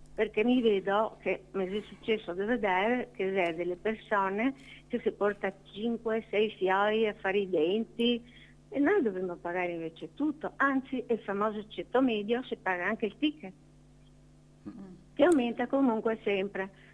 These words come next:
Speaker 1: quindi veramente siamo ridotti proprio niente tanto bene, direi. E speriamo che, vi faccio gli auguri anche a voi,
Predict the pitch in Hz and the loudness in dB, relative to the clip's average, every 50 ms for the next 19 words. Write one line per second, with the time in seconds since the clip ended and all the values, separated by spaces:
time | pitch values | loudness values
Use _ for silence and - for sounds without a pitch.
0 | - - - 254 311 302 240 226 208 - - - - - - 214 262 302 294 247 | -14 -6 0 2 4 4 4 2 0 -4 -8 -20 -14 -6 0 2 2 2 2 2
1 | 208 175 165 156 147 - - 170 180 - - - - - - - 247 269 247 226 | 0 -2 -6 -6 -8 -8 -8 -10 -10 -10 -16 -20 -20 -10 -2 0 2 2 2 2
2 | 226 226 190 196 202 220 233 - 277 - - 196 202 202 196 - 254 254 254 220 | 2 2 4 4 2 0 -2 -4 -6 -4 -2 -2 -2 -2 -4 -2 -2 -2 -2 -2
3 | - - - - 208 226 240 247 262 254 - 185 - - 170 175 190 - 170 175 | -6 -10 -10 -6 -2 0 2 2 0 0 -4 -12 -10 -8 -8 -8 -8 -8 -8 -4
4 | 180 160 165 165 175 170 - - 180 180 170 175 170 175 - - - - 311 349 | -4 -4 -4 -4 -6 -8 -8 -8 -8 -6 -6 -6 -8 -8 -12 -8 -2 -2 -2 0
5 | - - 392 359 240 202 190 196 208 226 247 - - 185 170 180 190 240 233 202 | 0 0 0 2 2 0 0 -2 -2 -4 -4 -6 -8 -8 -6 -6 -6 -6 -8 -10
6 | - - 185 - - 190 185 185 196 202 196 180 175 170 175 202 - 311 320 269 | -10 -10 -12 -10 -6 -4 -2 -2 0 -2 -2 -2 -4 -6 -6 -4 -2 -2 0 0
7 | 208 185 180 190 220 294 | -2 -2 -2 -4 -4 -6